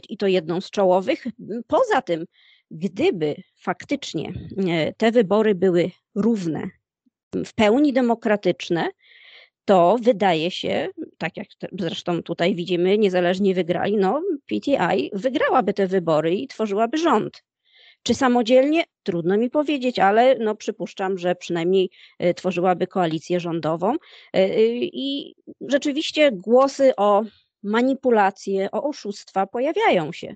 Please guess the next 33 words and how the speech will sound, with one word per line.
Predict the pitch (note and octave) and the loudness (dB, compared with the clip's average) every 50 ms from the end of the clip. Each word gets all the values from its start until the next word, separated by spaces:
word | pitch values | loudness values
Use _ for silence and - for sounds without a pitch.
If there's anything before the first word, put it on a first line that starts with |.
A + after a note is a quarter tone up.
| - | -6
chociażby | - A#3 A3 - A#3 G3+ G#3 G#3 G3 F3+ G#3 G#3 G#3+ | -2 -2 0 2 2 2 2 2 0 0 0 0 0
ze | G3+ E3+ G3 G3 | 0 -2 -4 -4
względu | D#3+ E3+ - F#3+ F#3+ F3+ F#3 F3 F3+ | -4 -2 -2 0 0 0 0 0 0
na | F#3 F3 E3+ F3 | 0 0 0 -2
tak | - F3+ F3 E3 D#3+ | -4 -6 -8 -8 -6
długie | - F3+ E3 F3 F3+ F3 - E3+ E3 - - - _ _ _ - | -8 -4 -2 -2 -2 -4 -4 -4 -4 -4 -6 -10 _ _ _ -8
liczenie | F#3 F3 F3 D#3+ - - A#3+ B3+ B3+ G3+ D#3 B2+ F#3 F3+ | -6 -4 -4 -4 0 2 4 4 4 4 2 2 0 -4
głosów, | F#3+ E3+ E3+ D3+ - - - - - - _ _ | -6 -4 -2 -2 -2 -4 -6 -10 -20 -20 _ _
prawda? | - - D#3+ F#3 F#3 F#3 E3+ F#3+ G3 | -12 -12 -12 -8 -4 -2 0 0 0
Od | G3 F3 F3+ | 0 0 0
razu | F#3 F#3+ G3+ G3+ G3 G3 F#3 | 2 2 2 0 -2 -4 -4
partia | - G#3 F#3 F#3 - F#3 E3+ | -2 -2 -2 -2 -2 -4 -4
P | E3+ - F3+ F3+ | -4 -6 -10 -6
T | - F#3 - E3+ E3+ E3+ F3 F#3 | -4 -4 -4 -2 -2 -2 -2 -4
I, | A3+ - _ _ _ _ _ _ _ _ _ - - F3+ F3+ E3 D#3+ F3 F3 F3 F3 F3 | -6 -8 _ _ _ _ _ _ _ _ _ -6 -4 -2 0 0 2 2 2 2 0 0
y, | |
działacze | F3 F#3+ F#3+ E3+ E3+ E3 E3+ - F#3 F3 | 0 0 0 2 2 0 -2 -4 -6 -4
tej | F#3 F3+ F3 | -4 -4 -4
partii, | - F#3+ F3 E3+ D#3 D3+ _ - E3+ F3 F#3 F#3+ G3 G3+ G#3 G#3+ - | -2 -2 -2 -2 -2 -4 _ -10 -8 -6 -6 -6 -4 -4 -6 -6 -4
y, | E3 F#3 F#3 F3 E3+ F3 - - | 0 2 2 2 2 0 -2 -4
ale | C4 E4 A#4 | -2 -2 -2
też | - G#4 - - - | -2 -2 -4 -2 -2
inni | C#4+ C#4+ C4+ A#3+ G#3+ F#3+ E3 D#3 D#3+ - C#3+ G#3 | -2 0 2 2 2 2 2 2 0 -4 -4 -2
zaczęli | A3+ B3+ B3+ - A3+ A3+ A3+ C4 | -2 -2 0 0 0 -2 -2 -2
podejrzewać, | - - D4 C#4 D#4 D#4+ F#4 A4 A#4 F#4+ A3 F3 - - | -4 -4 -2 0 0 0 0 0 2 2 2 0 0 -2
co | - - G3 | -6 -6 -6
to | - - | -6 -6
się | G3 - F#3+ | -4 -4 -4
dzieje. | E3+ E3 F3 E3+ F3 G3 A3+ C4 D4 B3+ F#3 G3+ F3+ A3+ | 0 2 2 2 2 2 2 2 0 0 -2 -6 -6 -6
Najprawdopodobniej, | - A3+ G3 G3+ - G#3 G#3+ F#3 - G#3+ - F#3 F3+ D#3+ D#3+ D3+ D#3+ F3 F#3+ A3 A3+ G3 | -4 -4 -4 -2 -2 -2 -4 -2 -4 -4 -2 -2 0 0 0 0 2 2 2 2 0 0
że | F3+ E3 F3 F3+ | 0 -2 -2 -2
coś | - - - - G#3 - - | -2 -4 -4 -4 -4 -6 -10
tutaj | - F3 E3 - E3+ E3+ F3 G3 G#3 | -10 -8 -4 -2 0 2 2 0 -2